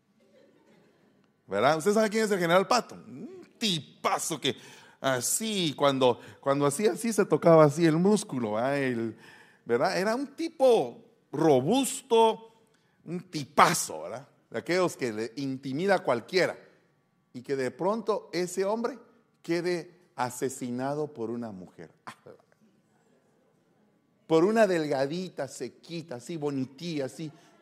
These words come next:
pastudita, que puso ahí, supo en dónde poner la estaca y ¡pa! Me lo clavó ahí.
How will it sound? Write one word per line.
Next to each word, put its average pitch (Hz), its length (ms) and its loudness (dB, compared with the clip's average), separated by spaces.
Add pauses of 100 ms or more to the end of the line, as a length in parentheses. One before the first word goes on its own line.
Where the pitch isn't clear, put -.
(580)
pastudita, 151 800 -2
que 123 140 -8
puso 185 420 -4
ahí, 185 220 -2
supo 196 300 -8
en 180 80 -8
dónde 202 200 -4
poner 170 220 -4
la 180 80 0
estaca 185 580 -6
y 131 100 -10 (480)
¡pa! 190 360 -6 (420)
Me 143 160 -4
lo 135 220 -2
clavó 143 400 -4
ahí. 185 200 -6